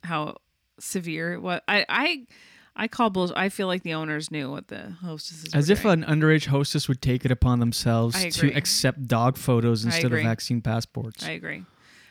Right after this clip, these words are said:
Speaker 1: It's like using the hostess as a scapegoat. Uh, this is also, I found, quite an interesting story. Leah Gorham, she's a nurse from Saint John, New Brunswick. She quit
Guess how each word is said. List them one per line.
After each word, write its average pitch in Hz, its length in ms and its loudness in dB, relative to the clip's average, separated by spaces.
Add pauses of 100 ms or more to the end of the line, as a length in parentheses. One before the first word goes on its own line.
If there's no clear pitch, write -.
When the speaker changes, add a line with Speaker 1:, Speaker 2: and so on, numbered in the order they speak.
(140)
Speaker 1:
It's 185 180 -8
like 165 300 -2
using 180 400 -4
the 160 220 -4
hostess 175 460 -2
as 165 140 -4
a 156 60 -6
scapegoat. 160 580 -6 (1200)
Uh, 226 320 4
this 254 260 -2
is 415 120 0
also, 254 400 4
I 208 120 4
found, 214 380 0
quite 226 200 2
an 226 80 -2
interesting 208 480 -2
story. 185 380 0
Leah 247 420 2
Gorham, 196 720 0
she's 196 380 -6
a 160 80 -4
nurse 202 460 0
from 185 260 -2
Saint 190 320 -4
John, 180 220 0
New 175 100 -4
Brunswick. 175 560 -4
She - 220 -4
quit 262 420 0